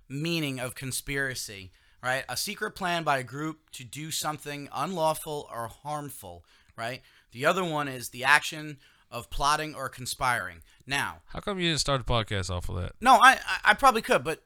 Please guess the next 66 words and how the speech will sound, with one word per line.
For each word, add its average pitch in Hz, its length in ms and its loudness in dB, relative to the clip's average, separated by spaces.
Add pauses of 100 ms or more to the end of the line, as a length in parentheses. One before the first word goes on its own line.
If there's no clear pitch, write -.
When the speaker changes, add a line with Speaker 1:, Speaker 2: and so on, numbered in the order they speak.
Speaker 1:
see, - 240 6
now 175 200 6
we're 214 80 6
getting 190 180 2
into 180 160 -6
the 165 80 -8
meat 165 120 -4
and 151 100 -6
the 139 60 -8
potatoes. 127 360 -2
I 107 60 0
had 131 180 4
to 127 60 -4
do 135 100 -4
my 139 100 2
accents 156 520 6
in 175 80 -6
the 165 80 -4
beginning. 165 520 -4 (260)
I 135 80 4
had 147 100 2
to 143 80 0
let 143 200 -6
you 156 100 -6
guys 151 280 8
kinda, 143 280 -4
you 151 120 -6
know, 131 100 -4
get 135 180 -6
your 143 120 -10
things 143 280 -6
out 139 280 2
about 131 320 -2
Speaker 2:
Mm. 160 80 -12
Speaker 1:
Q 151 480 -4
and 117 160 -8 (260)
Bill 143 200 -4
Gates 139 360 -4
and 135 120 -6
malaria 139 580 0
and 123 260 -8
wait 135 220 -6
for - 80 -12
you 139 80 -8
to 135 80 -6
wake 127 280 -4
up. 127 260 0 (340)
But 190 320 10 (240)
the 135 80 -4
reason 180 240 -2
why 202 120 8
I 151 40 0
asked 160 320 2
about 135 260 0
that 127 160 -6
definition, 123 720 -8 (160)
right, 113 240 -4 (320)
is 110 100 -12
because 123 460 -10 (200)
Speaker 2:
You 139 160 -12
didn't 165 140 -12
Speaker 1:
the 139 80 -8
Speaker 2:
ask. 175 80 -6
Speaker 1:
flat 190 320 8
Earth 175 240 2
thing, 196 380 -6